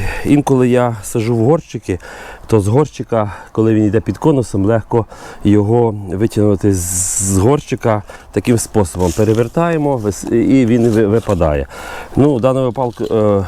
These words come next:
в даному випадку я посадив його в двохлітрові бутилки,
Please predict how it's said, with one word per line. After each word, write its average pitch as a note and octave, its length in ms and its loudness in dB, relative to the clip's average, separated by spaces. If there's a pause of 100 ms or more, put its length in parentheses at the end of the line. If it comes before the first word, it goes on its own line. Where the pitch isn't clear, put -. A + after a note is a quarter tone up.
(100)
в F#2 80 -6
даному A#2+ 280 2
випадку A#2 440 -2
я A#2 120 2
посадив A2 520 0 (500)
його A2 360 4 (800)
в F2+ 120 0
двохлітрові A2 600 2
бутилки, A#2 520 -2